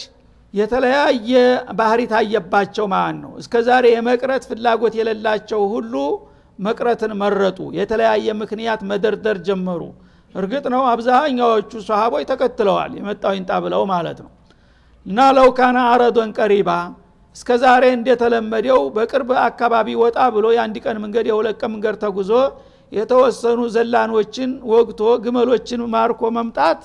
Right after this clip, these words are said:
ቀላል ነው። እንደዛ ቢሆን ኖሮ አሁንም የሚቀር ሰው አልነበረም አለ አላህ ሱብሓነሁ ወተዓላ። ምክንያቱም ትንሽ ዋጋ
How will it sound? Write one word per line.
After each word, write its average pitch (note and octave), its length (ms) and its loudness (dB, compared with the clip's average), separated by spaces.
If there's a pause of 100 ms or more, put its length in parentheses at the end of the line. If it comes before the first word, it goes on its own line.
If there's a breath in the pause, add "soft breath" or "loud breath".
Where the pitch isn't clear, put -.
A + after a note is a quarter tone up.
(400 soft breath)
ቀላል B3+ 480 2
ነው። G#3 180 -2 (300)
እንደዛ A#3+ 320 2 (120)
ቢሆን A#3 280 2
ኖሮ A#3+ 220 4
አሁንም B3 360 2
የሚቀር A#3+ 400 -2
ሰው A3+ 160 -2
አልነበረም G3+ 680 0
አለ F#3 180 0
አላህ E3+ 220 -2
ሱብሓነሁ E3+ 280 -4
ወተዓላ። D#3 360 -6 (600 soft breath)
ምክንያቱም G#3+ 440 -2
ትንሽ A#3+ 240 -4
ዋጋ A#3 240 4